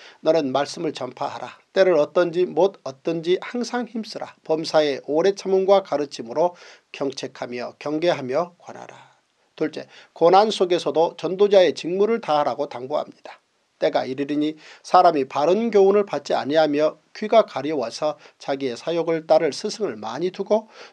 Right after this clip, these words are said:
또 그 귀를 진리에서 돌이켜 허탄한 이야기를 따르리라. 그러나 너는 모든 일에 신중하여 고난을 받으며 전도자의 일을 하며 내 직무를 다하라. 셋째,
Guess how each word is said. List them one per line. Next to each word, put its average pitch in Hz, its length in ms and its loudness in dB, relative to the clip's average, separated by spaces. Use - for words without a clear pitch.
또 180 180 2
그 208 160 -2
귀를 190 280 4
진리에서 196 480 2
돌이켜 151 460 -2
허탄한 240 640 -4
이야기를 135 580 -6
따르리라. 135 420 -14
그러나 160 340 4
너는 156 280 4
모든 185 400 4
일에 180 160 6
신중하여 147 720 -4
고난을 160 460 2
받으며 139 440 2
전도자의 214 600 -2
일을 156 220 -4
하며 147 440 -4
내 120 220 -10
직무를 123 480 -12
다하라. - 320 -18
셋째, - 380 -12